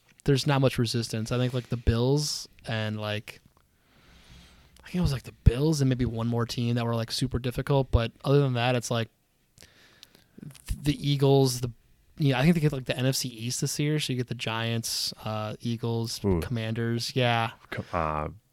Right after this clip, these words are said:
Speaker 2: Big Mac, is he coming to
Speaker 1: Big
Speaker 2: Green Bay?
Speaker 1: Mac. <laughs>
Speaker 2: Well, we'll find out in four days, right? They're releasing the
Speaker 1: Yeah.
Speaker 2: schedule this week.
Speaker 1: Yep, yep.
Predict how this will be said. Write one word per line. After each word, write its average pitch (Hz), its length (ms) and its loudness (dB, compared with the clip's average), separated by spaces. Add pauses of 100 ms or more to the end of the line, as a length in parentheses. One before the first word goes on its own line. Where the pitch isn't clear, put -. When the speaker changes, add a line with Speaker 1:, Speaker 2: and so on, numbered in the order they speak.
(100)
Speaker 2:
Big 85 180 2
Mac, 85 320 0
is 92 80 2
he 92 80 2
coming 98 240 4
to 101 60 8
Speaker 1:
Big - 80 6
Speaker 2:
Green 98 160 4
Bay? 85 340 0
Speaker 1:
Mac. - 420 -6
<laughs> - 80 -10
Speaker 2:
Well, 104 100 12
we'll 104 100 12
find 101 240 8
out 123 160 8 (120)
in 95 120 -2
four 95 240 4
days, 95 260 6
right? 85 220 2
They're 87 80 2
releasing 87 240 4
the 127 60 6
Speaker 1:
Yeah. 123 40 6
Speaker 2:
schedule 90 260 2
this 92 140 2
week. 104 300 2
Speaker 1:
Yep, 127 320 -2
yep. 127 240 0